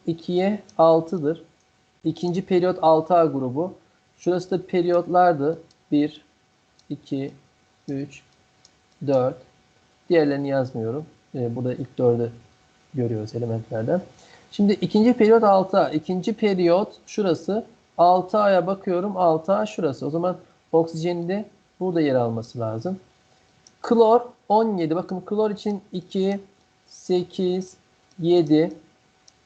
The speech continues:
Bunun da elektron diziliminin de üçüncü periyotta olduğunu görüyorum ve yedi A grubunda. Üçüncü periyot burada. Üçüncü periyottan geliyorum bu şekilde arkadaşlar. Yedi A grubunda burada klorun olması gerekiyor. Son bir örnek daha yapalım.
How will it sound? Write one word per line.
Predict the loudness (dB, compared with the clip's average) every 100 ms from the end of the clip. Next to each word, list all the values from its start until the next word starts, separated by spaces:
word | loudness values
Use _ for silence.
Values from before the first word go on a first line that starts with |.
| _ -2
Bunun | 0 2
da | 0
elektron | -2 -2 -2 -2
diziliminin | -4 -2 -2 -2 0
de | -2 -2
üçüncü | -6 -4 -4
periyotta | 0 2 2 2 2
olduğunu | 2 0 -2
görüyorum | -2 -2 0 0
ve | 2
yedi | 4 4 4
A | 4 4
grubunda. | 0 -6 -4 -4 -4 -14 _ _
Üçüncü | -6 -4 0
periyot | 0 0 -2 -2
burada. | -2 -2 -4 -10 _ _
Üçüncü | -6 -4 0
periyottan | 2 2 0 0 0
geliyorum | 2 2 4 2 2
bu | 0
şekilde | -4 -4 0
arkadaşlar. | 2 2 0 -6 -2 -2 -2 -6 _ _ _
Yedi | 0 4 4 6
A | 6 4
grubunda | 0 -4 -4 -4 -2 -2 -4 -8
burada | -4 -4 -4
klorun | -4 -4 -2
olması | -4 -4 -4 -6 -8 -8 -12 _ _ _
gerekiyor. | 0 0 -4 -4 -4 -6 -16 _
Son | 2 4 4
bir | 2
örnek | 0 -2
daha | 0
yapalım. | 0 0 -2 -2